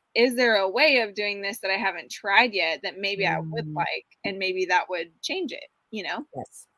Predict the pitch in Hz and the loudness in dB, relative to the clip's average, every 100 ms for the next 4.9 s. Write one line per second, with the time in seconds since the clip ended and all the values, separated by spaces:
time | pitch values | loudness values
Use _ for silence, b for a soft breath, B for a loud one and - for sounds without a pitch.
0 | _ _ 196 190 208 233 214 202 202 170 | _ _ 6 8 8 6 6 4 0 2
1 | 165 147 147 160 196 185 180 180 156 - | 2 2 2 2 2 0 0 0 0 -2
2 | 143 - 151 135 143 143 - - - 233 | -4 -4 -4 -2 -2 0 -2 -4 -2 6
3 | 247 277 349 330 277 269 247 247 202 202 | 8 8 8 4 4 4 4 4 2 0
4 | 220 202 196 185 175 147 131 - - | 0 0 0 -4 -2 -2 -2 -4 -8